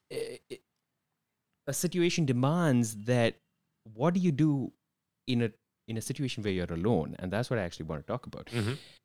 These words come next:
Speaker 1: There is a friend of mine
Speaker 2: Mm.
Speaker 1: who will remain unnamed.
Speaker 2: I can guess this
Speaker 1: Okay.
Speaker 2: thing. Huh? <laughs>
Speaker 1: They, who has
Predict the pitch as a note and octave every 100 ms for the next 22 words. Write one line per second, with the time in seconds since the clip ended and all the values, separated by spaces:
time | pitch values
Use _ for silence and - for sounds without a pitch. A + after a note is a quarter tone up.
0 | _ _ A2+ D3 F3+ G3+ F#3 - D#3 -
1 | B2+ B2 B2+ - D#2 - - _ C3 B2+
2 | F#2 C3 C#3 C3+ C#3+ D3+ F3+ F#3+ - A2+
3 | A#2+ A#2+ G2+ E2 - - - - G#2 A2
4 | G#2+ G#2 G#2 G#2 - G#2+ G2+ C3+ F#3 -
5 | - A#2+ C#3+ - A#3 C#4+ G3+ - - -
6 | - - - - _ _ _ _ _ -
7 | G#2 C#3 D#3+ - - - F#3+ G#3+ G3 A3
8 | F4 E4+ D#4